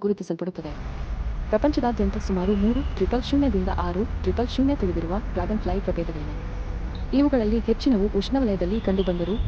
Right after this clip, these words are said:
ಸಮಶೀತೋಷ್ಣ ಪ್ರದೇಶಗಳಲ್ಲೂ ಇವೆ. ಡ್ರ್ಯಾಗನ್ ಫ್ಲೈಗಳು ತಮ್ಮ ಜಲವಾಸಿ ಲಾರ್ವಾ ಹಂತದಲ್ಲಿ ಮತ್ತು ಪ್ರೌಢಾವಸ್ಥೆಯಲ್ಲಿ ಎರಡರಲ್ಲೂ ಬೇಟೆಯಾಡುವ ಕೀಟಗಳು ಆಗಿವೆ. ಇವು ಮುಖ್ಯವಾಗಿ ಸೊಳ್ಳೆಗಳು ಮತ್ತು ಇತರ ಸಣ್ಣ ಹಾರುವ ಕೀಟಗಳನ್ನು ತಿನ್ನುತ್ತವೆ. ಹಾರಾಟದ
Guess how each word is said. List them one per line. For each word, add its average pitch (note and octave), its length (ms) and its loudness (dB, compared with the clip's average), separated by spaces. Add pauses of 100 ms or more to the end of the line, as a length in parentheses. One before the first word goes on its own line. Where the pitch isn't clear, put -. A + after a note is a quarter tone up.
ಸಮಶೀತೋಷ್ಣ F#3+ 600 2
ಪ್ರದೇಶಗಳಲ್ಲೂ F3+ 560 2 (100)
ಇವೆ. D#3+ 140 6 (800)
ಡ್ರ್ಯಾಗನ್ B3+ 300 6
ಫ್ಲೈಗಳು G3+ 280 6 (100)
ತಮ್ಮ G3+ 120 6 (120)
ಜಲವಾಸಿ G3 420 4
ಲಾರ್ವಾ E3 260 4
ಹಂತದಲ್ಲಿ F3 400 4 (140)
ಮತ್ತು E3+ 260 0
ಪ್ರೌಢಾವಸ್ಥೆಯಲ್ಲಿ F3 640 0 (140)
ಎರಡರಲ್ಲೂ A#3+ 420 2
ಬೇಟೆಯಾಡುವ F3+ 460 4
ಕೀಟಗಳು - 360 2
ಆಗಿವೆ. - 240 -6 (760)
ಇವು B3+ 120 4 (140)
ಮುಖ್ಯವಾಗಿ G3+ 440 0 (120)
ಸೊಳ್ಳೆಗಳು G#3 360 2 (100)
ಮತ್ತು - 160 2 (100)
ಇತರ A3 160 0 (120)
ಸಣ್ಣ G#3+ 160 2 (100)
ಹಾರುವ F3 300 -2
ಕೀಟಗಳನ್ನು E3 460 2
ತಿನ್ನುತ್ತವೆ. E3 400 2 (800)
ಹಾರಾಟದ A3 420 2